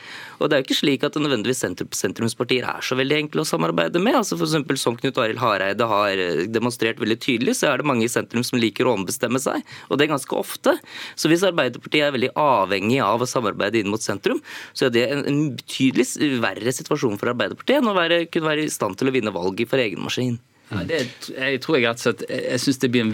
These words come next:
Speaker 2: veldig tynn historiefortelling. Det som er realiteten nå, det er at tre komma to millioner nordmenn bor i en kommune styrt av Arbeiderpartiet.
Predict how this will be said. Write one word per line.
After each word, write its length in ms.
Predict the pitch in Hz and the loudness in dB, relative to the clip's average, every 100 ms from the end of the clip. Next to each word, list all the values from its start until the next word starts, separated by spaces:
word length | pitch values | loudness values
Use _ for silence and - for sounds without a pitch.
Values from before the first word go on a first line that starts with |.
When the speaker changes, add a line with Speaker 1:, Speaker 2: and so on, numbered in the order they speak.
| 113 | 0
Speaker 2:
veldig 260 | 117 117 117 - | 0 2 0 0
tynn 220 | 113 101 | -2 -2
historiefortelling. 800 | 98 123 120 - 104 113 113 - | -4 -4 -4 -6 -8 -4 -4 -4
Det 220 | 139 151 | 0 2
som 140 | 147 127 | 2 2
er 80 | 110 | 0
realiteten 420 | 107 131 131 110 | -2 0 0 2
nå, 80 | 131 180 | 2 0
det 160 | 131 127 | 0 -2
er 60 | |
at 80 | 117 | -2
tre 220 | - - 131 - | -4 0 0 0
komma 220 | 110 101 - | -4 -4 -4
to 160 | 139 117 | 0 0
millioner 400 | 101 107 110 98 | 0 -2 -2 -2
nordmenn 400 | 104 104 104 101 | -2 -4 -4 -4
bor 220 | 101 113 104 | -2 -2 -2
i 60 | |
en 140 | - - - | -6 -10 -10
kommune 320 | 107 104 107 | -8 -4 -4
styrt 240 | - 113 | -4 -6
av 140 | 104 104 | -6 -6
Arbeiderpartiet. 640 | 104 - - - 117 127 | -6 -6 -10 -4 -2 -2